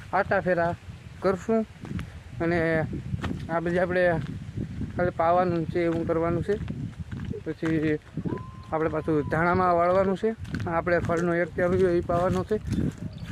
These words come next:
ને પછી પાછું ધાણામાં વાળવાનું છે. તો પહેલાં અત્યારે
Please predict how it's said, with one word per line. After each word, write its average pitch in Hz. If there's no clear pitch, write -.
ને 139
પછી 160
પાછું 156
ધાણામાં 202
વાળવાનું 208
છે. 202
તો 160
પહેલાં 151
અત્યારે 151